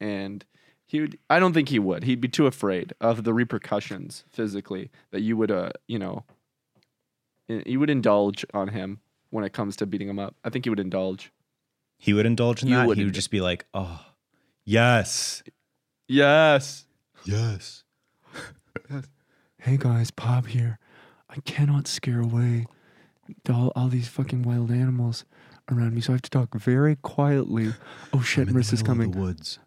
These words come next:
Speaker 1: Oh shit, Marissa's coming.
Speaker 2: Huh? No, I'm not doing anything. My computer's off.
Speaker 1: What, babe? No, what, babe? What are you, who are you talking to?
Speaker 2: This
Speaker 1: What,
Speaker 2: wolf.
Speaker 1: babe?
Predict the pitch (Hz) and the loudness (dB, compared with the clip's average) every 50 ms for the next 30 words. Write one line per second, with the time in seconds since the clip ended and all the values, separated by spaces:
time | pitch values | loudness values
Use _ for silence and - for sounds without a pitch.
0 | _ _ - - - - - - 156 - - - 139 - - - - - - - | _ _ -20 -12 -6 -4 -4 -2 -4 -4 -4 -4 -4 -4 -4 -6 -6 -8 -8 -12
1 | - - - _ _ _ _ _ _ _ _ _ _ _ - - 123 127 139 131 | -18 -20 -20 _ _ _ _ _ _ _ _ _ _ _ -6 -2 0 0 0 0
2 | 117 120 117 127 131 127 120 113 117 120 117 107 104 117 117 113 113 120 123 123 | 0 0 2 4 6 6 6 6 6 4 4 4 4 4 4 6 6 6 6 4
3 | 123 - 107 107 104 98 98 95 95 - - 107 107 - 113 - - 117 113 113 | 4 4 4 4 4 2 0 -2 -4 -4 -2 -2 0 0 0 2 4 4 4 4
4 | - - 113 113 107 107 113 113 - - - 143 160 156 - 190 190 196 196 190 | 4 4 4 4 4 4 2 0 -2 0 2 2 2 2 4 4 4 4 4 2
5 | - 135 139 160 180 175 147 123 127 156 175 - - 196 214 220 247 - _ _ | 2 2 4 4 4 4 2 0 -2 -2 -4 -4 -4 -4 -4 -6 -6 -10 _ _
6 | - - - - - _ _ _ _ - - - - - 156 185 196 175 220 254 | -20 -20 -20 -20 -20 _ _ _ _ -20 -20 -10 -2 2 4 4 6 4 4 4
7 | 349 294 - - 165 185 220 - - 185 170 151 - 160 135 117 113 104 - _ | 2 4 6 6 6 6 6 6 4 4 4 4 4 4 6 6 4 2 0 _
8 | _ _ _ _ _ _ - 117 110 135 180 196 202 - 208 202 214 226 | _ _ _ _ _ _ -4 0 2 4 4 4 6 6 8 8 6 6